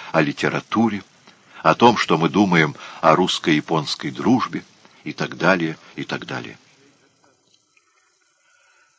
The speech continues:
Я на два дня взял у них несколько японских журналов.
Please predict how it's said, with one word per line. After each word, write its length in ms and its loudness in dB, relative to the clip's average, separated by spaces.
Я 340 8
на 160 4
два 160 2
дня 240 4
взял 260 4
у 60 2
них 220 -2
несколько 440 0
японских 540 0
журналов. 720 0